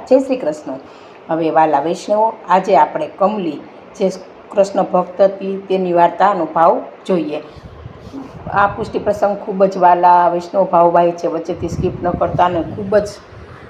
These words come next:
સરસ મજાનો છે, તો શાંતિથી સાંભળજો વાલા વૈષ્ણવો, ખૂબ સરસ છે. કમલી એ કૃષ્ણની ભક્ત હતી.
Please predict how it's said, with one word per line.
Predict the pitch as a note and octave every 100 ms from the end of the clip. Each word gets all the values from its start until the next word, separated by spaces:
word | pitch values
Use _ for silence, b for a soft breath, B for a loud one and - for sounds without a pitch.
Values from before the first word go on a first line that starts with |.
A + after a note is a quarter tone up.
| -
સરસ | G3+ G3 F#3 F3+
મજાનો | E3+ F3 F3+
છે, | F#3
તો | F3+
શાંતિથી | - F3 F3+ F#3 -
સાંભળજો | - D#3+ D#3+ E3+ F3+
વાલા | D#3+ D#3
વૈષ્ણવો, | D3+ E3+ - F#3+ F#3 F#3+ - - - - - -
ખૂબ | - G3+ - -
સરસ | F3 E3+
છે. | - D#3 C#3 - - - - - - -
કમલી | G#3+ A3 F#3+ D3+ - - -
એ | A3 C4
કૃષ્ણની | C4+ A3 G#3+ A#3 A#3 B3
ભક્ત | - F3 - G#3+
હતી. | D#3+ - D3+